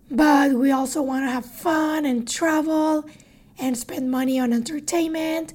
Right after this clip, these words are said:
or at least that's how I am like. <laughs> But it can be a lot. And that's why I think it's important to have discussions about our finances. And for this reason, today's guest is Laurel Wyden.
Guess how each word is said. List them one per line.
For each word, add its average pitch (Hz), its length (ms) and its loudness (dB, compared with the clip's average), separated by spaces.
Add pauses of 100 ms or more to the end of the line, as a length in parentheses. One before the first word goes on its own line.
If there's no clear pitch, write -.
(120)
or 277 200 8
at 277 260 2
least 294 600 4
that's 262 220 -4
how 262 140 0
I 277 100 4
am 233 200 2
like. 320 420 -2
<laughs> - 60 -8 (680)
But 359 120 4
it 415 120 6
can 508 120 2
be 427 100 6
a 415 60 4
lot. 247 320 2 (220)
And 285 320 4
that's 311 200 2
why 339 220 2
I 349 60 2
think 320 180 0
it's 320 160 -2
important 262 400 -2
to 277 80 0
have 285 220 -10
discussions 262 760 0
about 254 400 0 (100)
our 302 200 0
finances. 339 920 -6 (240)
And 320 420 -2
for 285 220 -4
this 262 280 0
reason, 285 600 2
today's 349 380 2
guest 285 480 0
is 254 300 2
Laurel 311 500 2
Wyden. 262 360 0